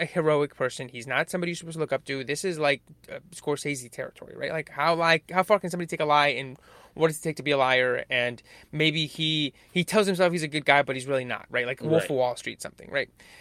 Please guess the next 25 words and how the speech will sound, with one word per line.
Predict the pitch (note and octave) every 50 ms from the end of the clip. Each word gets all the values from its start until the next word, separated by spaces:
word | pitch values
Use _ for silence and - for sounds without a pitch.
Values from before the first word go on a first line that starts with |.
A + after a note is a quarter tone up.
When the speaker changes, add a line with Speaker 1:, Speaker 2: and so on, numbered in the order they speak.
| - - - - - _ _ _
Speaker 1:
Um, | - D#3 D#3 D#3 D#3 D3+ D3+ D3+ D3+ D3 C#3+ - - _ _
but | F3 D#3 E3+ F3
it's | E3 D#3 D3+
not, | D#3+ E3+ B2+ - - - -
right? | C3+ C3 C3
It's | C#3 C3+ C#3+
very | D#3 E3+ F#3+ F#3+ - _ - -
sentimental. | F3+ - - F3+ E3+ - E3 E3+ E3+ E3+ - E3+ E3 E3
It's | D#3+ D#3 -
very | D3+ D#3+ D#3+
co-, | D#3 - - - F3+ F3+
it's, | F3 F#3 F3 -
like, | E3+ D3 -
coying, | - - F#3 F#3 F#3 F3 E3+ E3 D#3
and | D#3 E3
you | D3+
go | D#3
like, | E3+ E3+ - -
"What, | B3 - A#3
dude? | - D#4 E4+
Like, | D#4 B3 A3 - _
what, | - - - -
what | A#3 D4+ F#4
is | G4 G4+ F#4 E3+
this?" | E3+ D#3 -